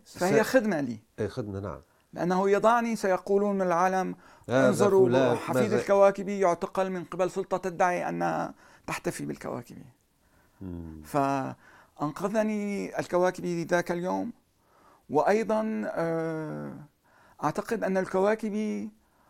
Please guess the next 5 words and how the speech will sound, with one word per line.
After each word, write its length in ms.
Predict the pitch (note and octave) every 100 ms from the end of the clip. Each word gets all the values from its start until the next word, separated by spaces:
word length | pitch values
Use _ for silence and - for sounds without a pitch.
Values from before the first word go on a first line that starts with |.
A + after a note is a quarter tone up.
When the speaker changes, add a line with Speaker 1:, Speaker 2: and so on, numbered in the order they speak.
| _ _ - - C#3+ -
Speaker 1:
يعني، 460 | C#3 C3+ B2+ B2 B2 A#2+ _ _ _ _ _ _ - - -
أنقذتني 800 | D#3 - E3+ G#3+ - G#3+ G#3+ G#3
كثير 460 | E3+ - B3+ A3+
من 100 | E3
أفكاره. 460 | - - A#2+ A#2+